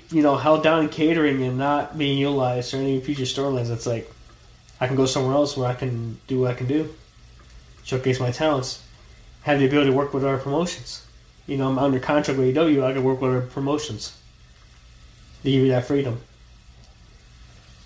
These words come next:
So that's, like I said, now A E W, like, now they're, now they got a, uh, friendship with Universal Studios. Now they're, they can film, like, their shows for YouTube on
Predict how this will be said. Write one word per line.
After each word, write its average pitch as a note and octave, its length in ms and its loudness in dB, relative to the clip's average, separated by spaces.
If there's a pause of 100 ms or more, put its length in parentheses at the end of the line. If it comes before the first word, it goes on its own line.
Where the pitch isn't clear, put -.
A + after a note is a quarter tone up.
(420)
So C3 180 -2
that's, - 560 -4
like D#3+ 100 0
I E3+ 40 2
said, F#3 280 6 (1300)
now C#3+ 180 6
A C#3+ 60 6
E C#3 140 4
W, C#3+ 260 4
like, C3 120 0
now C3+ 200 0
they're, C3+ 300 -2 (720)
now C3 100 0
they C#3+ 80 4
got C#3 80 4
a, C#3 240 2
uh, C3+ 260 4
friendship C#3+ 460 0
with C#3+ 140 0
Universal C#3+ 440 -2
Studios. F#3 320 0
Now C#3 140 -2
they're, C#3 380 2
they C#3 120 -4
can C#3+ 140 -2
film, C#3+ 180 -2
like, C#3 200 0
their C3+ 200 0
shows C#3+ 320 0
for D3+ 80 -4
YouTube D3 400 0
on C3 320 0